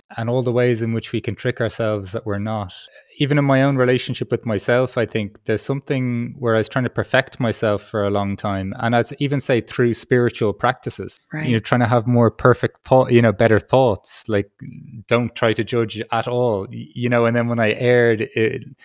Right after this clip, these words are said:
Speaker 1: it, that was worthy of then, like, punishing self-commentary. But there's something in this. It's not to give up on aspiration.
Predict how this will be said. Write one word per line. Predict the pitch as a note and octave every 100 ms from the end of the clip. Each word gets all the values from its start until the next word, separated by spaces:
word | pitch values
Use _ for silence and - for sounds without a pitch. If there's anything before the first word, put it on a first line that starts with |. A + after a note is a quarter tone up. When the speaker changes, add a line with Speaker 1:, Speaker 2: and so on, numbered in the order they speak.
| - _
Speaker 1:
it, | A2+ A2
that | A#2+ A#2+
was | A#2 G#2
worthy | A2 A2+ A#2 A2 A2
of | G#2+ G#2
then, | A2 A2
like, | G#2 -
punishing | - B2 A2 A2+
self-commentary. | G2+ - G#2 - - C3+ C3 - G2 F#2+ -
But | B2
there's | C3 B2
something | - E3+ - D#3+
in | D#3+
this. | D3 A#2
It's | B2 -
not | D3+ -
to |
give | D3+ D3
up | C#3+ C#3
on | B2+
aspiration. | A#2 A#2 - G2+ C3+ D3 - F#2+